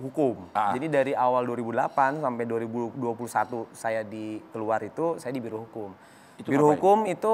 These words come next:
Speaker 1: eh, tugasnya kayak seorang advokat lah gitu kalau
Speaker 2: Ah.
Speaker 1: di, apa, di luaran
Speaker 2: Ah.
Speaker 1: gitu. Jadi kita jadi kuasanya K P K nih kalau lagi ada gugatan,
Speaker 2: Ah.
Speaker 1: permohonan pra peradilan.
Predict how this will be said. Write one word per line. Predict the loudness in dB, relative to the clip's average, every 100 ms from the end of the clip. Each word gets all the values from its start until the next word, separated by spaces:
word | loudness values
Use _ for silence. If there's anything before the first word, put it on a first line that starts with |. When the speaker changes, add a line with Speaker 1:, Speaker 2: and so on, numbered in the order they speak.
| 4
Speaker 1:
eh, | 4 2
tugasnya | 2 4 4 4 0
kayak | 0 2 0 0
seorang | 4 4 4 -2 -4
advokat | -6 0 0 0
lah | 0 -2 -2
gitu | -6 0
kalau | 2 2
Speaker 2:
Ah. |
Speaker 1:
di, | 2 0 -2 -2 -6
apa, | -10 -4 -2
di | -2 -4 -4 -4
luaran | -4 -2 -2 -2
Speaker 2:
Ah. | 0
Speaker 1:
gitu. | 0 0 -2 -8
Jadi |
kita | -6 -2
jadi | 0 0
kuasanya | 0 0 0 -2
K | -4
P | -2 -4
K | -2 -2
nih | 0 -2
kalau | 2 4
lagi | 4 4 2
ada | 0
gugatan, | -4 0 0 2 2 4 4 2
Speaker 2:
Ah. | 2
Speaker 1:
permohonan | 2 2 0 -2
pra | -4
peradilan. | -4 -2 -4 -2 -2 -2